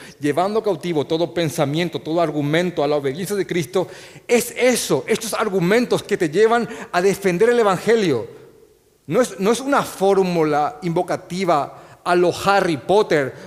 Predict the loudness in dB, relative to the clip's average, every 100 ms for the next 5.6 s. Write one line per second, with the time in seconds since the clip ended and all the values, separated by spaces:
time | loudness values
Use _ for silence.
0 | -6 -2 0 -2 0 -2 -2 -18 -20 -14
1 | -2 2 4 2 -2 -2 0 2 2 2
2 | 2 0 -4 -20 -20 -20 -20 _ 0 2
3 | 2 -2 -12 -20 -20 _ _ _ _ _
4 | _ _ _ -18 -12 -4 0 2 2 0
5 | -4 -4 -6 -6 -6